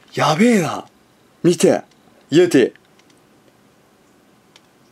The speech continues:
かわいい。なんかかわいくない？こいつ。ようっつって。いいな、大胸筋。腹筋割れてんじゃないか、こいつ。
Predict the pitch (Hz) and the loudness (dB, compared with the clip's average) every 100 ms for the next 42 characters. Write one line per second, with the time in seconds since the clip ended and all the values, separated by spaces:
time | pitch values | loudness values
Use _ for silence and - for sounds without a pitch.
0 | _ _ _ _ _ - - - 196 233 | _ _ _ _ _ -6 -4 -2 0 0
1 | - - 233 180 233 214 147 156 170 220 | 0 0 2 2 0 -2 0 2 2 2
2 | 208 139 131 135 113 123 107 - _ _ | 0 2 2 -2 0 0 0 -4 _ _
3 | _ _ _ - - - - - - 131 | _ _ _ -20 -20 -20 -20 -20 -8 0
4 | 147 170 120 - - 110 - _ _ _ | 2 4 2 -2 -4 -2 -2 _ _ _
5 | _ _ _ _ _ _ _ _ _ _ | _ _ _ _ _ _ _ _ _ _
6 | _ 127 160 202 196 156 117 110 127 151 | _ -4 0 2 2 2 0 0 2 2
7 | 165 180 170 165 - 254 240 - 165 - | 2 2 2 0 -2 -2 -8 -4 -6 -4
8 | - 226 196 196 202 240 202 175 139 131 | 0 2 2 2 2 0 2 2 2 0
9 | 123 127 113 | 0 0 0